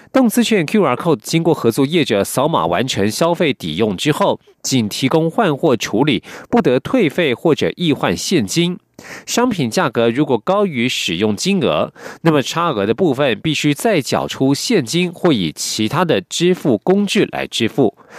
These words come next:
并且可以搭配振兴三倍券使用。关注台湾重要的交通建设，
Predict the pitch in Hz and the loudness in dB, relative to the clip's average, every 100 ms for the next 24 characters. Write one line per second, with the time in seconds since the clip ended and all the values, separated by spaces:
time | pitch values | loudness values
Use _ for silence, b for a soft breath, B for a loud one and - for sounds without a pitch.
0 | - 208 160 107 147 120 - 147 160 135 | 0 2 2 0 2 0 0 0 0 0
1 | 101 - 208 139 - 151 151 - 196 196 | -2 0 2 2 -2 -4 -4 -2 0 0
2 | 143 - 90 - - 60 113 107 _ _ | -2 -2 -4 -2 -6 -2 0 -2 _ _
3 | _ _ _ _ _ _ _ _ _ _ | _ _ _ _ _ _ _ _ _ _
4 | _ _ _ _ _ _ _ _ _ _ | _ _ _ _ _ _ _ _ _ _
5 | B B B B B _ 269 311 254 165 | B B B B B _ 2 4 2 2
6 | 185 196 233 185 135 165 165 175 214 185 | 0 2 2 2 2 2 0 0 0 0
7 | - 151 | 0 -2